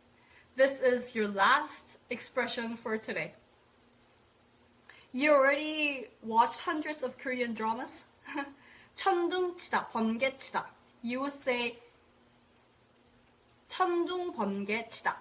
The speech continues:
Good job, Chaya Jane. Chaya Jane.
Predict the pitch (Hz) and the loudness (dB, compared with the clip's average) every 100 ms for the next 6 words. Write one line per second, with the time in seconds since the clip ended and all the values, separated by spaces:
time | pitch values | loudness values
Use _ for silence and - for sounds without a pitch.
0 | - - 370 453 - 311 311 359 359 339 | -8 -2 0 0 -2 6 8 8 6 4
1 | 294 277 - 330 339 339 330 294 254 254 | 2 0 0 4 4 4 4 4 0 -2
2 | 311 320 269 220 196 202 - _ _ _ | -2 -4 -4 -2 -4 -8 -16 _ _ _
3 | - - 320 330 294 277 269 269 208 | -6 0 0 2 0 -2 -4 -4 -6